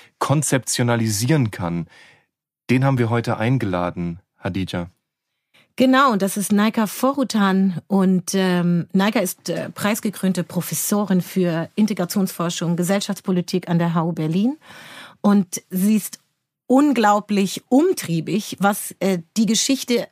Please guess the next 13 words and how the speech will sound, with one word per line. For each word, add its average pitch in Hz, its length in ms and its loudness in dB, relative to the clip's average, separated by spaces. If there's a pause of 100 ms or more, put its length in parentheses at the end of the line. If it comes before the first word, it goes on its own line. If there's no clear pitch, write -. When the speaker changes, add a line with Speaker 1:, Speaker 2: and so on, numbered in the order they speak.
Speaker 2:
angeht, 220 520 0
das 220 160 -4
alles 233 300 -2
aufzuarbeiten 185 800 0
und, 180 280 0
na 247 280 2
klar, 262 300 2
in 185 100 0
einem 185 240 2
wissenschaftlichen 262 580 0
Kontext 226 320 -2
zu 226 80 0
bearbeiten, 185 500 0